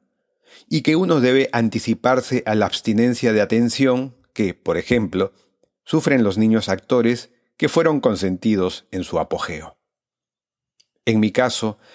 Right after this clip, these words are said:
la estrategia ha sido volver rápidamente al estado anterior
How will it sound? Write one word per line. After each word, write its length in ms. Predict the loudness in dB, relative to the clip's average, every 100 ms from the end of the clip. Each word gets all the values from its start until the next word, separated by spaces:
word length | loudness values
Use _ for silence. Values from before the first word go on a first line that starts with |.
| -20 _
la 140 | -2
estrategia 600 | 0 0 -2 0 0 0
ha 40 | 0
sido 340 | 0 2 2
volver 540 | 0 0 2 0 -2 _
rápidamente 1200 | -2 0 0 0 2 2 0 0 0 -2 -2 _ -4
al 160 | -2
estado 400 | -2 0 0 2
anterior 600 | 0 0 0 2 0 -4